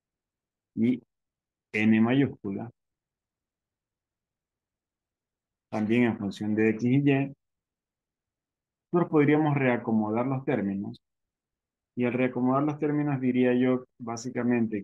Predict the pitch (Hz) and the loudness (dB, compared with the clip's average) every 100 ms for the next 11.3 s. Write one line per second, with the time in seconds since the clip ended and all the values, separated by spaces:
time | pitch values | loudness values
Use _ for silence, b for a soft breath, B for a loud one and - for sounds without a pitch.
0 | - 104 104 110 - 123 127 123 123 120 | -6 -4 -4 -6 -4 -2 0 2 4 4
1 | 120 120 127 117 113 _ _ _ _ _ | 0 0 -2 -2 -8 _ _ _ _ _
2 | _ _ _ 113 - 117 113 117 127 135 | _ _ _ -16 -8 -2 2 4 4 4
3 | 135 110 120 151 _ _ _ 120 104 110 | 4 4 0 -2 _ _ _ -8 -6 -6
4 | 110 107 110 107 107 107 110 107 123 135 | -8 -6 -6 -2 0 0 -2 -2 -6 -4
5 | 131 113 127 - _ _ _ _ _ _ | -4 -4 -6 -14 _ _ _ _ _ _
6 | _ _ _ _ _ _ _ _ _ _ | _ _ _ _ _ _ _ _ _ _
7 | _ _ _ _ _ - 135 131 131 135 | _ _ _ _ _ -4 2 2 4 6
8 | 139 135 131 123 117 110 113 120 110 117 | 6 6 6 6 4 2 2 0 -2 -4
9 | 117 117 127 131 127 131 127 127 - 110 | -4 -2 -2 -4 -2 2 2 2 -2 -10
10 | 107 104 107 107 107 104 101 101 98 98 | -8 -6 -4 -6 -4 -2 0 0 0 0
11 | 120 131 | 2 2